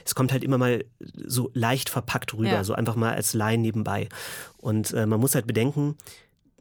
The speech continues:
Speaker 1: die Gefahr, die dahinter steht, ähm, man, natürlich kann man, also natürlich kann man sagen, das ist Battle Rap und das, ne, man kann es künstlerisch einordnen, ist ja auch okay, finde ich, finde ich auch legitim,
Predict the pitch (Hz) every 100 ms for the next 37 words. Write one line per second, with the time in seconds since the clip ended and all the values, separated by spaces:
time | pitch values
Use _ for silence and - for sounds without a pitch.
0 | - 107 113 - 127 151 135 101 98 98
1 | - 95 - - - 104 104 104 - -
2 | 127 - 123 151 147 139 131 117 - -
3 | 113 123 139 214 185 117 104 107 104 -
4 | - 117 135 113 110 117 - - - 127
5 | 180 123 123 120 - 120 117 113 113 120
6 | 107 113 147 - - - 175 151 147 123
7 | - 143 - - - 147 131 123 127 123
8 | 117 135 107